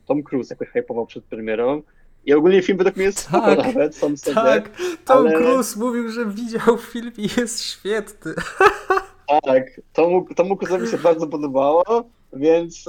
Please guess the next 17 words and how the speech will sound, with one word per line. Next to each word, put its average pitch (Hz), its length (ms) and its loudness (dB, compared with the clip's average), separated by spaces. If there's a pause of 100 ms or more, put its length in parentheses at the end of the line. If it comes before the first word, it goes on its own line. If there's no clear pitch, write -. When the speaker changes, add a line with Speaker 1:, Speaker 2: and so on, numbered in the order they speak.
Speaker 1:
e, 156 500 2
no, 175 100 -2
mówię, 156 300 -2
budowało 156 440 0
się, 160 160 -10
budowała 165 440 -2
się 165 160 -8
niezła, 151 560 -2
niezła 147 300 -4
atmosfera, 151 600 -2
po 170 140 -8
czym 143 180 -10
wszystko 147 380 -6
Speaker 2:
<laughs> 170 60 0
Speaker 1:
poszło 120 440 -6 (460)
niestety 120 380 -4 (400)
słabo. 135 520 0